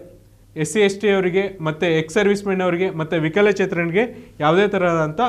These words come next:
ಅಪ್ಲಿಕೇಶನ್ ಫೀಸ್ ಇರೋದಿಲ್ಲ. ಸೆಲೆಕ್ಷನ್ ಪ್ರೊಸೆಸ್ ಯಾವ ಥರ ಸೆಲೆಕ್ಟ್ ಮಾಡ್ತಾರೆ? Written test will be conducted at twelve venues, ಅಹಮದಾಬಾದ್,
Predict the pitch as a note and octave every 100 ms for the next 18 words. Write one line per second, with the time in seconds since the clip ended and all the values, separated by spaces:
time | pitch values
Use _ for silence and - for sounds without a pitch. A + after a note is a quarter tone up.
0 | E3 D3+ F#3+ F#3+ F3+ F3+ G3 A3+ E3+ E3
1 | E3 D3+ D#3+ D3 - - - - - -
2 | - - - - - - - - - F#3+
3 | A3 A3 A#3 A3+ G3 F#3+ - - - -
4 | E3+ A3 A3+ A3 A3 G3 F#3+ F#3 E3 E3
5 | E3 E3 - - - D3+ E3+ A#3 A3+ A3
6 | A3 G3 F#3+ A3 A3 F#3+ G3+ G3+ G#3 G3+
7 | E3 E3+ E3+ - F3+ A3 G#3 F#3+ F#3 D3+
8 | - - - D#3 E3+ G3 G3 F3+ F#3+